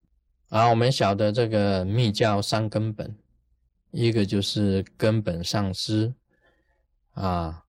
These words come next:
是加持根本；一个是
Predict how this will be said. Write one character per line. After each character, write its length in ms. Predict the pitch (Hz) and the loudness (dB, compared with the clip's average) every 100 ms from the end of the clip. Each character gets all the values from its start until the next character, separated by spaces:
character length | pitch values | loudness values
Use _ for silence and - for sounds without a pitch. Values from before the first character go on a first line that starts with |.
| _ _ _ _ _ | _ _ _ _ _
是 200 | - 107 | -6 -4
加 280 | 101 - 117 | -2 2 2
持 240 | 117 - 98 | 2 0 -2
根 300 | - 101 104 | -2 -2 -4
本； 240 | 104 101 - _ _ _ _ _ - | -8 -12 -20 _ _ _ _ _ -6
一 200 | 120 120 | -2 0
个 160 | 110 | 0
是 200 | 104 104 | 0 -2